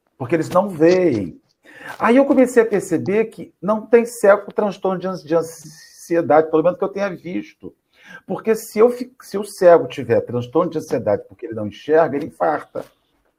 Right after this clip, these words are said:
Então ele é obrigado, pela ausência desse sentido de visão,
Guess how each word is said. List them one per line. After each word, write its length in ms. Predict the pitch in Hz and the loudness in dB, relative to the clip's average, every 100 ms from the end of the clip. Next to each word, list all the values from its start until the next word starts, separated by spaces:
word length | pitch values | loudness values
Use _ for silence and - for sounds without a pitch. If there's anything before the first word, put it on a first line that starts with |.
| _ _ _ | _ _ _
Então 180 | 123 196 | -8 -2
ele 120 | 214 | 2
é 40 | 208 | 4
obrigado, 1040 | 208 247 262 247 156 - 160 185 185 123 | 6 6 4 -4 -6 2 4 4 2 0
pela 200 | 143 143 | 0 2
ausência 720 | 139 104 104 196 226 226 170 | 0 -2 -4 -2 -2 -4 -4
desse 360 | 131 147 - - | -4 -6 -8 -8
sentido 560 | 127 120 - 127 113 | -8 -8 -10 -8 -8
de 140 | 95 90 | -12 -16
visão, 600 | 92 78 117 139 - | -18 -6 -2 -2 -4